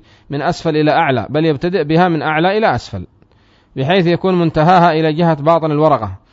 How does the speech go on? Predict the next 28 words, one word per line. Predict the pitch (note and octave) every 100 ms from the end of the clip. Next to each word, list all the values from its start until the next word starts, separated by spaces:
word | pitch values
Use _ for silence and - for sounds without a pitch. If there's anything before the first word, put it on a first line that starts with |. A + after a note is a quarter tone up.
| _ _
إذا | C3+ D#3+
كان | D#3 F3+
التخريج | D#3+ D#3 D#3+ F3 D3
في | D#3
جهة | D#3+ D3
اليمين، | C#3 D3 C3+
وإذا | A2+ C3+ D3+
كان | D#3 E3
في | D#3
جهة | D#3+ D#3
الشمال | - D3 D#3+ E3+
وقع | D#3 E3
منتهى | D3 C#3+ C#3+ E3+ D3+
إلى | D3 C#3+
جهة | E3+ D3+ -
طرف | F3 F3+
الورقة، | E3 D3+ D3 B2+ A#2 _ _ _ _ _ -
ثم | - F3 F#3
يكتب | G#3 G3 E3
عند | F#3 F3+
انتهاء | D3+ D#3+ F3
اللحق | D3+ D#3 F3+
صح"، | - E3+ D3 A2 - _ _ _ _ _ _
ومنهم | C#3 F#3 F3+
من | E3
يكتب | E3+ - E3+
مع | D#3 D#3 D#3
صح | F3 D#3+